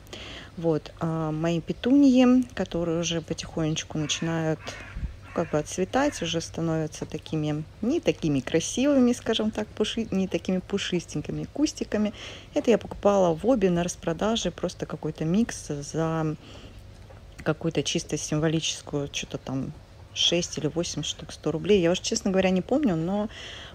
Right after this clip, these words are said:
помню, что я показывала на своем канале. Вот, у нас с утра продолжает идти дождь, вот такой.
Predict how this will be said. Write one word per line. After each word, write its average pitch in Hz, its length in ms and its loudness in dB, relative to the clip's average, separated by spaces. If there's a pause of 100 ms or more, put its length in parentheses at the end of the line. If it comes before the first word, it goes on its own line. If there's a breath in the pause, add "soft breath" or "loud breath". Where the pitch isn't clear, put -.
(120)
помню, 190 340 4
что 196 540 0 (240)
я 156 220 0
показывала 143 600 -4
на - 140 -6
своем 131 340 -6
канале. 131 440 -6 (640 loud breath)
Вот, 151 300 -4
у 156 40 -4
нас 160 120 -2
с - 120 -10
утра 160 200 -2
продолжает 156 680 0
идти - 220 -8
дождь, 185 460 0 (460 loud breath)
вот 226 360 -2
такой. 220 480 0